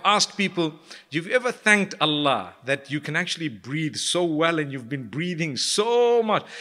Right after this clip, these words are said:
Do you thank Allah for the one hundred and thirty-six thousand heartbeats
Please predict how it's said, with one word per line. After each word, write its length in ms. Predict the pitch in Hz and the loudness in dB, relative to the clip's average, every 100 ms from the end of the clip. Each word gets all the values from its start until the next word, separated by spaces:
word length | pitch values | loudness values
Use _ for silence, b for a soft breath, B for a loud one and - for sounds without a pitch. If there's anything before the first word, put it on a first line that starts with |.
| B | B
Do 80 | 139 | -6
you 100 | 180 | -4
thank 340 | 185 240 247 - | 0 2 0 0
Allah 400 | 170 185 208 202 | 0 0 2 0
for 160 | 196 170 | 0 -2
the 120 | 156 | 0
one 520 | 147 185 220 220 214 | 0 2 2 0 -4
hundred 640 | 175 156 147 214 196 190 170 | -6 -6 0 0 2 0 0
and 180 | 160 | -2
thirty-six 1160 | - - 233 214 - 214 - - 208 - - - _ - | -6 0 0 0 -2 -4 -2 -2 -2 -2 -4 -8 _ -4
thousand 680 | 220 247 247 226 175 190 156 | 4 6 6 4 4 2 0
heartbeats 920 | - 226 240 - - 208 208 175 | 4 8 8 6 -4 2 2 2